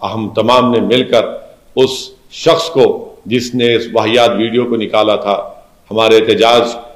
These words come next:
کی کامیابی یہی رہی کہ پرامن رہا اور ہم اس کو پرامن رکھیں گے۔ میری آپ تمام سے گزارش ہے کہ جمعے کو پرامن طریقے سے منائیے، اپنے اپنے مقامی مساجد میں نماز ادا کریے، امن کو کامیاب کریے۔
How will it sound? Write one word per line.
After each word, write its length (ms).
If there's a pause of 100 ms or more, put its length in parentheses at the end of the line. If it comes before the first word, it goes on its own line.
(100)
کی 120
کامیابی 520
یہی 280
رہی 440 (340)
کہ 160
پرامن 420
رہا 220 (540)
اور 140
ہم 120
اس 160
کو 100
پرامن 440
رکھیں 320
گے۔ 100 (420)
میری 180
آپ 180
تمام 320
سے 120
گزارش 540
ہے 120 (440)
کہ 80
جمعے 320
کو 140
پرامن 440
طریقے 360
سے 140
منائیے، 440 (600)
اپنے 320
اپنے 420 (540)
مقامی 460
مساجد 460
میں 100
نماز 360
ادا 220
کریے، 500 (460)
امن 300
کو 160
کامیاب 600
کریے۔ 340